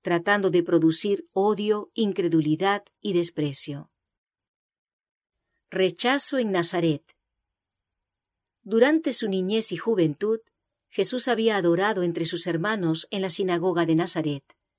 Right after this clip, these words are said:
Desde que iniciara su ministerio, había estado ausente, pero ellos no ignoraban lo que le había acontecido. Cuando volvió a aparecer entre ellos,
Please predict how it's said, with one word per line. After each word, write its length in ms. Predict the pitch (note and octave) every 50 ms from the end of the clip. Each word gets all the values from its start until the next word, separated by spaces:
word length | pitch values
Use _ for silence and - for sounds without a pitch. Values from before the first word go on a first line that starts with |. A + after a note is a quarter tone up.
| _ _ _ _ _ _ _ _ _
Desde 280 | G3+ G#3 F#3 A3 G3+ -
que 100 | - G#3
iniciara 460 | G3 G3 F#3+ E3+ - D4+ D4+ D#4 C4+
su 160 | - - G3
ministerio, 760 | F#3+ A3+ A3+ F#3+ D#3+ - - - G#3 F3 E3+ D#3+ D#3 D#3 - _ _ _ _ _ _ _ _
había 240 | - F3+ G3+ B3 C4+
estado 300 | A#3 - - B3 A#3 A3
ausente, 680 | F#3 D#3+ D#3 - - B3 B3 G#3 E3+ - D#3 C3+ - _ _ _ _ _ _ _ _ _
pero 220 | - F3 E3 F3
ellos 320 | F#3+ G3 F#3+ F#3+ F3+ F3+
no 140 | G3+ A#3+ C#4+
ignoraban 720 | D#4 D#4 C#4+ C4+ A#3+ A#3+ C4 C4 G#3 E3+ D#3+ D#3+ D#3 - - - -
lo 160 | G3 G3+ -
que 80 | G3+
le 100 | F#3 F3+
había 200 | E3+ E3 F#3 E3+
acontecido. 760 | E3 E3 E3+ D#3+ D#3+ E3 E3 - - E3 D3+ C#3+ D3 C#3+ - _ _ _ _ _ _ _ _ _ _ _ _ _ _ _ _ _ _ _ _ _ _
Cuando 300 | - A3+ A3+ A3 A3+ G#3+
volvió 360 | G3 G#3+ G#3 F#3+ A3+ C#4 D#4+
a 80 | E4 D#4
aparecer 440 | D4+ - G3 F3 E3+ E3 - A3 G#3+
entre 280 | G#3 G3+ F#3+ - E3
ellos, 520 | D#3+ F3 G3 F#3+ D#3+ C#3+ D3 C#3+ D3 -